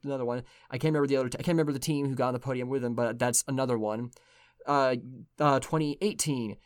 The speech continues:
you had the Savage Speeders again in there, but the, but then there's two others. I,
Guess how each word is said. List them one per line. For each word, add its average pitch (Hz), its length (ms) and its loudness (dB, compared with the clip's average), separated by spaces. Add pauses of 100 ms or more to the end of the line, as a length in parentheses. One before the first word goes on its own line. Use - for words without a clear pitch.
(180)
you 139 200 0
had 135 320 4
the 127 80 -2
Savage 131 260 -2
Speeders 143 260 0
again 160 280 2
in 139 80 2
there, 117 180 0
but 120 240 -2
the, 131 220 -2
but 127 420 0
then 131 160 0
there's 131 180 0
two 160 240 0
others. 143 460 2 (420)
I, 123 300 0